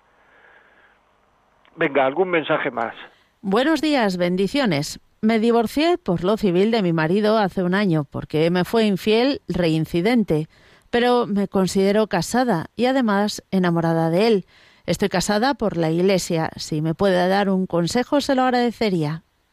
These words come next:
Speaker 1: Si estás enamorada de él, ¿por qué no te, por qué no intentas, eh, no sé, acercar, ir a un orientador familiar,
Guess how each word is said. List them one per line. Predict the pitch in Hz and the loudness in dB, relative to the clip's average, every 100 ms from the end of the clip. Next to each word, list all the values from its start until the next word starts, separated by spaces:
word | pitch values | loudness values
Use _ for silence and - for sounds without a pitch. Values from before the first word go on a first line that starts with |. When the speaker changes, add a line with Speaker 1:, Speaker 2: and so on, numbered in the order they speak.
| _ - - - - | _ -20 -20 -20 -8
Speaker 1:
Si | - | -4
estás | 135 170 165 | -2 0 0
enamorada | 175 170 151 156 165 151 | 0 0 2 2 2 2
de | |
él, | 190 | 0
¿por | - 165 | -2 -6
qué | - | -4
no | 143 143 | -4 -4
te, | 143 143 139 | 0 2 0
por | - 123 | -2 -2
qué | 147 | -2
no | 143 | -2
intentas, | 131 127 147 - 139 131 120 - - - - | -4 -2 -2 0 0 0 -2 -8 -20 -12 -2
eh, | 135 131 123 123 127 _ _ - _ _ _ _ _ _ _ - | 0 2 0 -2 -6 _ _ -20 _ _ _ _ _ _ _ -14
no | 127 | -12
sé, | - 156 - | -4 -2 0
acercar, | 139 - 120 - 180 165 - - - | -2 -2 -4 0 0 0 -4 -12 -8
ir | 143 | -2
a | 143 | 0
un | 135 | 0
orientador | 131 127 127 127 131 131 | -2 -4 -2 0 -2 -2
familiar, | 127 123 123 180 170 175 | -6 -4 -2 0 0 -4